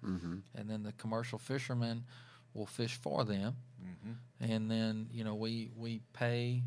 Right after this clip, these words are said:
Speaker 2: or the, the wholesale fish dealer pays the commercial fisherman and then we give that wholesale fish dealer that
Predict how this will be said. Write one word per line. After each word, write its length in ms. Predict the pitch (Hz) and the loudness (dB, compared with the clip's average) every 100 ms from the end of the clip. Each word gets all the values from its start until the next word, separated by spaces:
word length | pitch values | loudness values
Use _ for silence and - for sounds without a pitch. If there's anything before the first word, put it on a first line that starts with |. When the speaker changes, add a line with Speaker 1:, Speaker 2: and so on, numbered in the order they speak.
| 123 | 2
Speaker 2:
or 100 | 117 | 0
the, 120 | 110 - 120 | 0 -2 0
the 120 | 113 | 0
wholesale 380 | 131 175 - 156 | 2 0 0 -2
fish 220 | 151 139 | -2 -2
dealer 240 | 143 123 | 0 0
pays 400 | 120 127 131 127 | 0 2 2 0
the 80 | 131 | -4
commercial 400 | 123 123 123 123 | 0 2 2 0
fisherman 520 | - 120 123 113 104 - - - - - | -2 -4 -2 -4 -4 -10 -18 -20 -20 -6
and 100 | 117 | -2
then 240 | 117 113 110 | 0 0 0
we 520 | 127 135 135 131 123 - 131 117 | 0 2 0 -2 -4 -8 -10 -2
give 300 | 127 127 123 | 0 2 0
that 160 | 117 | 0
wholesale 460 | 110 113 113 117 107 | 0 -4 -4 -4 -4
fish 300 | - 117 120 | -4 -4 -2
dealer 480 | 113 110 107 104 104 - - - - | -2 -2 -2 -4 -6 -16 -20 -20 -2
that 240 | 117 110 | 0 0